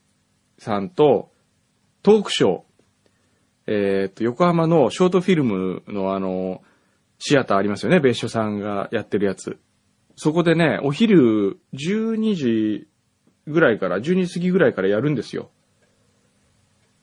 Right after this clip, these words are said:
あのー、そっか、じゃあチームリスナージャパンは来れないのか、それに。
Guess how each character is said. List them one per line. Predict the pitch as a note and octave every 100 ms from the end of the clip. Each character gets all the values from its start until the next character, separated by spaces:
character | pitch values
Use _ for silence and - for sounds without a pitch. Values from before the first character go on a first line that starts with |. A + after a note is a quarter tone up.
| _
あ | A#2
の | A2+ A2
ー、 | G#2+ G#2 G#2 G2+ - _ _ _ _
そ | - B2
っ |
か、 | - G#2
じ | F#2
ゃ |
あ |
チ | F2 -
ー | F3+
ム | F3+
リ | F3
ス | E3
ナ | F3 E3+
ー |
ジ | D#3
ャ | D#3
パ | D#3+
ン | A2+
は | F2
来 | B2
れ | F3
な | F3
い | A2+
の | F#2
か、 | F#2+
そ | -
れ | G2 F#2+
に。 | F#2+ F#2